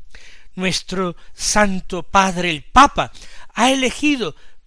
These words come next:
por primera vez el nombre de Francisco para ejercer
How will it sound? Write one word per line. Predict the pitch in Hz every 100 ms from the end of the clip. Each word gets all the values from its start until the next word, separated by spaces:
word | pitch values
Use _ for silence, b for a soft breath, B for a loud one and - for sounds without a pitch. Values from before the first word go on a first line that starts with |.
| - - - - - -
por | - - -
primera | 240 277 311 269
vez | 180 - - b b - - -
el | - 190 175
nombre | 226 233 226 220 b b b -
de | 185 - - -
Francisco | - 175 165 151 143 - 240 - - 247 - - - - - - -
para | - 151 175 B B B
ejercer | - 147 170 151 - 220 220